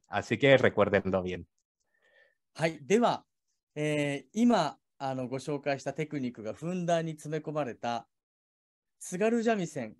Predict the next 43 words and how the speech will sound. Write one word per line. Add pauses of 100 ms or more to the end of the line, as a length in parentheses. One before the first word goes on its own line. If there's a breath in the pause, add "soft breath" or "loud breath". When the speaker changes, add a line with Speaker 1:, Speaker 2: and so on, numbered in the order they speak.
Speaker 2:
津
軽
民
謡
の
代
表
曲
を (400)
一
曲、
僕
の
演
奏
の
動
画 (340)
ご
覧
い
た
だ
き
た
い
と
思
い
ま
す。 (520 loud breath)
Speaker 1:
Bien,
entonces,
eh,
quiero
que
vean,
eh,
una,
ah,
música,
una
pieza,